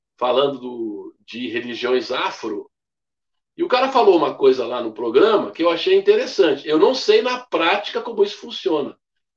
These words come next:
Eu vi o programa, porque o repórter perguntou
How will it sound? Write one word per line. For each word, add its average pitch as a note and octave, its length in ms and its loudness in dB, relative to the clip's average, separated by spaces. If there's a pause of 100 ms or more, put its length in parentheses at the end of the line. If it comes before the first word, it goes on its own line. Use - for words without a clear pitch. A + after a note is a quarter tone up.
(160)
Eu D#3+ 160 4
vi C#3 120 -2
o F3 80 6
programa, G3 680 4 (400)
porque D3 580 2
o C3+ 460 -4
repórter E3+ 600 -2
perguntou D#4+ 840 4